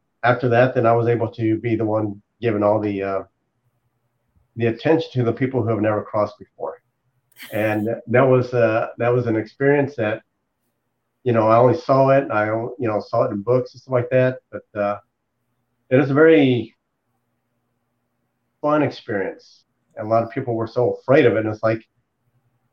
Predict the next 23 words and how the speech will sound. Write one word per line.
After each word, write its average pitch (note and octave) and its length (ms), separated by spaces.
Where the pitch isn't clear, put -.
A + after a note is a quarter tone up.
we're D#3+ 100
not - 160
there A#2+ 140
to G2 80
hurt B2 320
you. A2 240
And G#2+ 120
it B2 60
wasn't A#2+ 380
intended D#3 440
to G2+ 60
hurt G#2+ 140
anybody. G#2 300
It A2+ 40
was A2 140
just C3 180
there C3+ 140
to A#2+ 80
have A2+ 240
fun A#2 320
and G#2 180
just A#2 220
to G#2 240